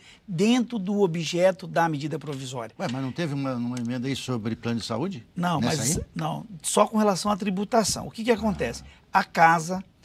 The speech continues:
Speaker 1: a mesa, analisa as medidas provisórias e, neste caso, por exemplo, nós retiramos seis medidas, medidas que o relator tinha acatado, mas a mesa entendeu que estava fora do objeto da, da medida provisória e tirou.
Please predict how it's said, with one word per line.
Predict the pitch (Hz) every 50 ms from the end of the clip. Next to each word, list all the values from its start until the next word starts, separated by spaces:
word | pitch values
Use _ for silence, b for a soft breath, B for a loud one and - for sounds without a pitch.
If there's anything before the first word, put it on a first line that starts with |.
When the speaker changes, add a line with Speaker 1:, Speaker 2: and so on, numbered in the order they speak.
| b b b
Speaker 1:
a | - 156 160
mesa, | 160 156 160 160 180 180 165 185 - -
analisa | 170 190 214 220 220 214 190 180 180 226 262 302 311 247 175 156 160 147 131 123 - b b b b b b
as | - 156 143
medidas | 143 147 139 147 139 123
provisórias | 139 143 139 135 131 135 139 165 208 214 190 - -
e, | 208
neste | 202 220 254 302 302 - - - -
caso, | - 165 165 160 139 120
por | - - 151
exemplo, | - 123 170 240 247 240 - B B B B B B
nós | B 180 208 214 196 -
retiramos | 202 240 233 233 - 196 190 220 233 185 -
seis | - - - - 277 320 339 302 240 175 147 139 - - - - b b b
medidas, | - 175 160 156 214 180 185 160 151 202 -
medidas | 190 180 160 160 190 170 180 - -
que | - 233
o | 240 214
relator | 202 196 269 349 370 330 233 - - 254 277 -
tinha | - - 190 165
acatado, | - - 147 - - 135 135 139 143 160 247 - - B B B B B B B
mas | - 180 185 170 175
a | 226 226
mesa | 208 196 214 262 285 254 262 254
entendeu | 247 254 220 247 220 196 170 151 165 160 151
que | -
estava | - - 175 165 170
fora | 160 151 - 190 226 262 254
do | 196 202
objeto | 180 170 156 139 156 156 - -
da, | 165 165 160 - B B B B B
da | B 175
medida | 180 175 160 170
provisória | 165 185 202 214 254 226 240 240 262 285
e | 247
tirou. | - - 381 330 - 185 175 - -